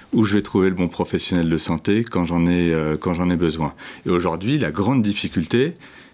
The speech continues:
c'est de savoir sans mettre un débat philosophique, c'est qui est légitime pour pousser ces sujets-là, et ça, ça me paraît un point important.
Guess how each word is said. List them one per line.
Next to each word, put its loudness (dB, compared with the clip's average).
c'est -4
de -8
savoir -2
sans -6
mettre -4
un -2
débat 0
philosophique, -2
c'est -2
qui 0
est 2
légitime 2
pour -8
pousser 0
ces 0
sujets-là, 0
et -8
ça, -4
ça -4
me -4
paraît -4
un -4
point -4
important. -4